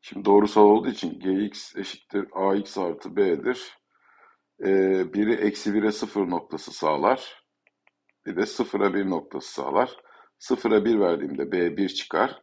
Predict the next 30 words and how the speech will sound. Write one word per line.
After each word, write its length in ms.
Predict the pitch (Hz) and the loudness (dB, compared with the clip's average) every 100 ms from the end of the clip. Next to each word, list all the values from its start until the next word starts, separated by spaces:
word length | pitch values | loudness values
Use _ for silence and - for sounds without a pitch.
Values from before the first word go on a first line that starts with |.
| _ | _
G 240 | - 80 82 | -6 -4 -4
X 180 | - | -8
eşittir 440 | 65 - - - - | -14 -14 -14 -14 -10
A 220 | 78 73 | -6 -6
X 200 | 76 - | -6 -8
artı 360 | 58 - - - | -10 -10 -8 0
bir. 400 | 123 123 - _ _ _ _ _ _ _ | 0 0 -10 _ _ _ _ _ _ _
Eksi 360 | 104 101 - 110 | 2 2 2 4
bire 180 | 113 110 | 4 4
sıfır 340 | 117 107 101 | 0 0 2
verdiğimde 640 | 87 76 71 67 65 87 - | 2 0 -2 -6 -4 -4 -2
eksi 340 | 98 - 104 | -4 -2 0
A 300 | 101 104 101 | 6 8 8
artı 380 | 92 78 - 76 | 4 -2 -10 -8
B 240 | 76 80 | -6 -6
sıfırsa 560 | - 104 - 76 - 113 | -8 -12 -10 -10 -8 -8
A 340 | - 98 95 | 0 2 2
da 140 | 82 71 | -2 -6
B'ye 360 | 69 71 69 - _ - - | -4 -4 -6 -10 _ -20 -20
eşit 280 | - - - | -20 -20 -20
çıkar. 280 | - 98 98 - | -16 -14 -10 -4
Dolayısıyla 540 | 113 78 - - - | -2 -2 -4 -6 -6
G 340 | 101 98 92 | -4 0 2
X, 380 | 92 110 - - _ _ _ _ _ _ _ _ _ _ _ _ _ _ | 0 -2 -12 -20 _ _ _ _ _ _ _ _ _ _ _ _ _ _
e, 160 | 87 80 | -2 -2
X 320 | - 107 - | -4 -8 -8
artı 380 | 67 71 98 78 | -10 -6 -6 -4
birdir. 680 | 73 - - - - - - | -6 -10 -12 -12 -12 -14 -6
Bu 120 | 117 | 0
dursun. 340 | 104 - - | 2 0 -8